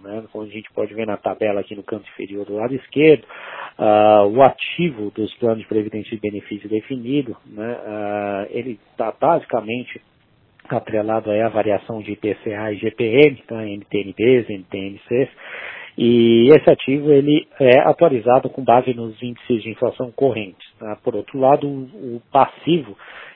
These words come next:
que tem uma predominância, ah, de planos atrelados à variação do I G P M, ele é atualizado com uma defasagem média aí de, de um mês, tá? Então, ah, as duas primeiras linhas da tabela, elas mostram os índices de inflação correntes,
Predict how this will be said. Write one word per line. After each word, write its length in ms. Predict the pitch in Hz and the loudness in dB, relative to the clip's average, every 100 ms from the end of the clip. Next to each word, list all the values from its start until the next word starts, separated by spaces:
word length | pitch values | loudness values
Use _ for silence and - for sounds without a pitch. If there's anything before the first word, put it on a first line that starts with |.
| _ | _
que 220 | - 104 _ | -6 -6 _
tem 320 | 113 107 104 | -2 -2 -4
uma 280 | 104 104 95 - | -8 -8 -8 -6
predominância, 920 | 120 110 104 104 113 123 - 123 101 180 | -6 -6 -8 -6 -4 -6 -4 -2 -2 -6
ah, 340 | 151 110 104 101 | -10 -8 -8 -10
de 120 | 104 | -10
planos 360 | 110 104 104 | -4 -4 -2
atrelados 680 | 101 - 107 101 104 104 101 | -4 -4 -4 -4 -4 -6 -8
à 80 | 98 | -6
variação 400 | 101 95 - 107 | -6 -6 -8 -12
do 80 | 110 | -6
I 60 | |
G 120 | 117 131 | -2 -2
P 140 | 139 | -2
M, 360 | 113 147 143 - - - _ - | 0 0 0 -6 -20 -20 _ -2
ele 180 | 117 | 4
é 40 | 143 | 6
atualizado 720 | 127 139 127 110 110 120 110 | 6 2 2 0 -2 -2 -6
com 120 | 123 | -8
uma 280 | 120 117 110 | -6 -6 -4
defasagem 760 | 110 - 117 101 110 107 123 | -4 -4 -6 -4 -4 -4 -6
média 420 | 104 101 117 110 | -4 0 0 0
aí 220 | 95 101 110 | -2 -2 -6
de, 500 | 101 101 95 87 - | -8 -4 -4 -8 -14
de 160 | 104 107 | -10 -10
um 120 | 110 | -8
mês, 280 | 95 87 - _ - | -10 -10 -12 _ -12
tá? 180 | 98 104 | -8 -8
Então, 400 | 101 139 131 135 - - - 139 | -6 -4 -4 -6 -16 -20 -6 2
ah, 340 | 117 113 110 | 4 6 4
as 100 | 120 | 4
duas 200 | 151 156 | 4 2
primeiras 420 | - 135 139 117 107 | 0 2 4 4 0
linhas 340 | 127 135 110 | -6 -4 0
da 100 | 110 | 0
tabela, 540 | 117 110 113 110 110 | 0 0 0 0 0
elas 220 | 117 120 120 | 0 -2 -2
mostram 400 | 117 107 - 113 | -2 -2 -4 -10
os 100 | 104 | -10
índices 300 | 110 107 - | -12 -14 -16
de 100 | 107 | -14
inflação 420 | - 110 - 101 - | -4 -4 -2 -8 2
correntes, 480 | 156 131 143 - | 2 2 -2 -10